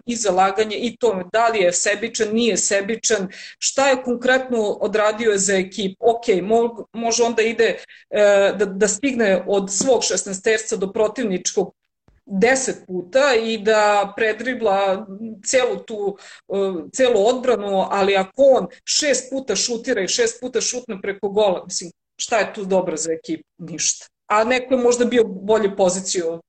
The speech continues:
ovaj, od, od njega. Tako da, eto, to, mada kad pričamo već o klubovima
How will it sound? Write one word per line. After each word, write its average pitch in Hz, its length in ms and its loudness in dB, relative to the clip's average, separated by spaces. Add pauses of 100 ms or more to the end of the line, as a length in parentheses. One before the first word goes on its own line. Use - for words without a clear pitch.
(160)
ovaj, 156 760 -6 (460)
od, 180 300 0
od 180 180 0
njega. 151 280 -2 (320)
Tako 233 240 2
da, 240 80 6
eto, 247 240 0 (120)
to, 247 580 4
mada 226 560 2 (600)
kad - 160 -6 (160)
pričamo 240 380 0
već 214 280 2
o 190 60 2 (120)
klubovima 220 840 2